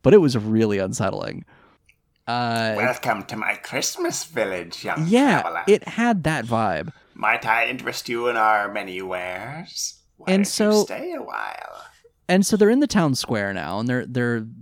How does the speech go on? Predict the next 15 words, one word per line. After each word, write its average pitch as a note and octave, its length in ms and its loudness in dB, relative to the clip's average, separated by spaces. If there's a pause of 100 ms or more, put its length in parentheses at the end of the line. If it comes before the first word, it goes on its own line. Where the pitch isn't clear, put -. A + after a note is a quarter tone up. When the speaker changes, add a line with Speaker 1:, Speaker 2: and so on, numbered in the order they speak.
(300)
Speaker 1:
looking D#3+ 360 0
around A#2 480 0
Belgravia G2+ 720 -4
for G#2 100 -10
the F#2 100 -8
first - 320 -10
time. F#2 280 -6
This, A2+ 180 -4
this A2+ 240 -4
wonderful A#2+ 640 0 (280)
two-block B2 760 2
square G#2+ 640 -2
country G#2 480 -4
of G2+ 100 -6
Belgravia. F#2 760 -6